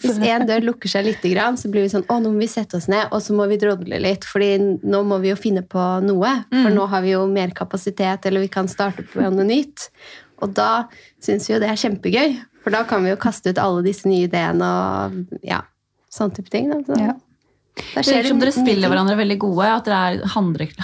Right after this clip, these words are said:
Speaker 3: handlekraftige, da, begge to, og at
Speaker 2: Mm.
Speaker 3: det ser ut som det er fint å ha det hverandre å spille på, da.
Speaker 2: Ja, vi
Speaker 1: Mm.
Speaker 2: har vel veldig lik, eh, arbeidsmoral. Vi, eh, jobber jo ikke lite, noen av oss, men det er ingen av oss som på en måte mistrives med å jobbe mye heller. Så vi er begge,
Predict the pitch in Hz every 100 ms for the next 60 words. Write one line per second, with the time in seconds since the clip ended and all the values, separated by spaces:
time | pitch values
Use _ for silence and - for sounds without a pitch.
0 | - 185 156 165 156 156 175 - - 202
1 | 240 226 208 180 180 170 160 160 160 160
2 | 165 - 277 277 - 233 190 180 170 170
3 | 185 190 170 165 165 170 - 160 160 156
4 | - - - 185 160 156 156 156 - -
5 | - - 180 175 160 165 - 165 151 220
6 | 349 - _ _ _ _ - 175 277 240
7 | 202 180 170 202 208 180 175 156 - -
8 | 170 165 202 170 160 180 - 196 208 185
9 | 180 185 180 185 - 180 180 185 202 -
10 | 202 196 165 170 220 233 170 - 160 160
11 | 190 240 - 196 185 175 156 175 175 190
12 | 175 165 160 - - - 202 - 170 143
13 | 160 156 151 156 180 196 214 185 226 208
14 | 190 185 175 175 165 185 202